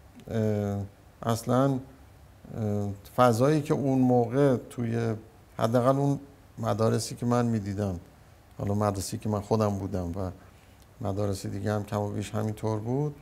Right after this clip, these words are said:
خیلی خیلی متفاوته با اون چیزی که شما الان اینجا مشاهده می‌کنید. مثلاً فرض کنید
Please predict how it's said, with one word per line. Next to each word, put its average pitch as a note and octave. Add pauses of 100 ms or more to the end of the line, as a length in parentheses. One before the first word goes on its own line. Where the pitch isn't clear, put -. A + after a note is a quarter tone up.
(580)
خیلی E3+
خیلی C3+
متفاوته A2+
با A2+
اون A2+
چیزی A2+
که A2
شما A2
الان G#2+
اینجا F#2 (600)
مشاهده F#2
می‌کنید. E2+
مثلاً G#2 (580)
فرض A2+
کنید G#2+